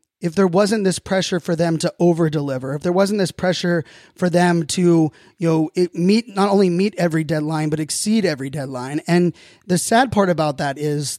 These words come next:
that pressure was put upon them because of the bad actors and the people that had done rug pulls and scam artists months before. And so when I was thinking about just this word pressure, and I was thinking about this episode, right? Like,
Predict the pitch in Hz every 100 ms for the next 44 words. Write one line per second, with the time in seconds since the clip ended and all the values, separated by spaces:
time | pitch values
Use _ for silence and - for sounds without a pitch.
0 | - 180 240 - 220 220 247 190 160 -
1 | 185 160 165 175 190 220 240 254 - _
2 | _ _ _ _ 180 202 185 180 165 139
3 | 170 190 202 180 180 - 208 226 208 170
4 | 147 196 185 175 180 160 156 147 175 175
5 | 170 - - _ 156 175 196 156 190 180
6 | 170 156 160 - 185 180 190 165 156 151
7 | - - 156 185 185 - - 139 - 196
8 | 117 - _ _ _ _ _ _ _ _
9 | _ _ 180 208 208 233 226 - 269 277
10 | 214 202 175 196 170 165 180 160 - 185
11 | - 160 151 160 156 202 196 175 156 175
12 | 160 156 139 151 160 151